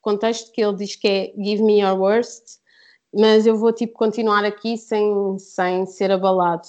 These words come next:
e tem uma mensagem bué positiva. E como That Is Not Glamorous é uma banda que sempre me deixou de sorriso na cara, que eu adoro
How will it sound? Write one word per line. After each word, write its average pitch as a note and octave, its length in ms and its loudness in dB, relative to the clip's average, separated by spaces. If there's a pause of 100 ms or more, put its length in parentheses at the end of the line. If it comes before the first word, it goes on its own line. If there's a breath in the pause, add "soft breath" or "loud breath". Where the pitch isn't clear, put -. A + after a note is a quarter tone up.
e F3 440 -6
tem F#3+ 140 0
uma G3 160 2
mensagem G3 440 0
bué G3+ 120 0
positiva. E3+ 560 -8 (300 soft breath)
E G3+ 80 -4
como B3 240 2
That A#3+ 200 0
Is A#3+ 120 -6
Not A#3 240 0
Glamorous F#3 460 0
é G3+ 80 2
uma G#3+ 200 0
banda F3 420 0
que F3 220 -2
sempre G3+ 320 -4
me G#3 100 0
deixou G#3+ 280 -2
de A3 80 -16
sorriso G#3+ 300 -2
na G#3+ 120 2
cara, F#3 380 0
que F#3 120 -6
eu F#3+ 120 0
adoro F#3 460 2